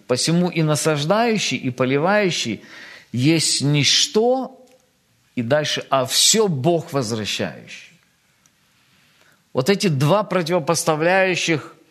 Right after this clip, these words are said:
слова — «ничто» и «все». Вот с одной стороны, он, он говорит о том, что нам нужно глубоко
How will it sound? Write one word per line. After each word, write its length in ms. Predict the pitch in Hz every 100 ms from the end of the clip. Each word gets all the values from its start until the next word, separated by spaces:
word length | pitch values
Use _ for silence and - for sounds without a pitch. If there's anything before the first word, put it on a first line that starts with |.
| _ _ _
слова — 720 | - - 165 175 165 117 87
«ничто» 640 | 101 143 160 - - 226 196
и 100 | 139
«все». 460 | - - 147 87 - - _ _ _ _ _ _ _ _ _ _ _ - _
Вот 220 | 139 120
с 120 | -
одной 360 | 170 156 180 220
стороны, 460 | - 208 190 175 156
он, 260 | 147 143 -
он 240 | 160 165
говорит 420 | 156 165 180 190 170
о 60 |
том, 180 | 165 170
что 320 | - 170 147 - - - - -
нам 600 | 131 143 190 233 220 208
нужно 460 | 214 180 123 131
глубоко 1700 | 123 117 143 156 151 165 160 - 190 202 202 208 208 202 185 180 165